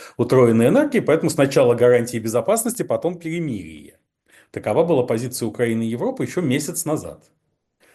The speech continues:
Э, она в-, частично была и должна была быть оглашена в Бе-, в овальном кабинете Белого дома, где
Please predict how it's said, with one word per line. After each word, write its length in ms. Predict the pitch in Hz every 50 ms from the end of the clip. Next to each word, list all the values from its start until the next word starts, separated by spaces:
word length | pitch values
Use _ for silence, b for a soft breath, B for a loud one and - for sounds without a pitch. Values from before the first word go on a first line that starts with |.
| b b b b b _
Э, 320 | - 131 120 101 98 104
она 180 | 104 131 190 220
в-, 480 | - 156 139 135 120 - - - 127 123
частично 420 | - - - - 180 180 - 165 143
была 360 | 127 127 139 151 156 143 127 127 117 - 123 123
и 60 | 123
должна 280 | 123 123 113 123 139 143
была 160 | 143 127 110
быть 180 | 117 135 127 135
оглашена 540 | 117 107 110 107 - - 123 117 110 104 98
в 260 | - - - - 104
Бе-, 280 | 95 104 110 107 104 107
в 60 | 104 110
овальном 300 | 110 110 107 104 104 101
кабинете 440 | 101 110 104 107 107 104 104 107
Белого 300 | 101 110 110 110 110 120
дома, 260 | 131 226 285 269 247 156
где 480 | 123 110 110 123 165 208 240 247 247